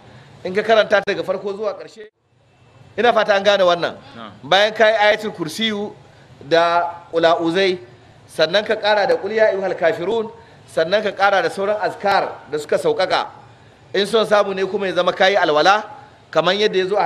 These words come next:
Speaker 1: hadisin Bara ibn Azib. Manzo Allah sallallahu alaihi wasallam ya ce, "Tawadda wudu'aka lis-salah." Ka yi alwala irin alwalar da ka saba yi idan za ka yi sallah. Sannan ka karanta azkar,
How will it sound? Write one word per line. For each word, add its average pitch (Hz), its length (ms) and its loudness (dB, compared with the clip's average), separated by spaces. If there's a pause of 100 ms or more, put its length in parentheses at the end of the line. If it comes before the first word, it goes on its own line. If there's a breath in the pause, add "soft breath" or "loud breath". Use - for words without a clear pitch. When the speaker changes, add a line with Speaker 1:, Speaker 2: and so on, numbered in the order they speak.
Speaker 1:
hadisin 175 320 -8
Bara 170 300 2
ibn 170 200 -4
Azib. 160 340 0 (520 soft breath)
Manzo 156 220 0
Allah 196 260 4
sallallahu 180 460 2
alaihi - 60 -6
wasallam 175 180 -4
ya - 20 -6
ce, 175 120 -6
"Tawadda 170 680 2
wudu'aka 175 500 0
lis-salah." 147 460 0 (580 loud breath)
Ka 175 100 0
yi 196 100 4
alwala 208 760 2
irin 254 240 -2
alwalar 185 340 0
da 185 80 -2
ka 180 100 -8
saba 185 300 0
yi 175 140 -2
idan 160 160 0
za 180 100 2
ka 180 100 -6
yi 143 60 -4
sallah. 151 380 -2 (560 soft breath)
Sannan 160 300 -4
ka 196 80 -4
karanta 175 520 -2
azkar, 185 540 0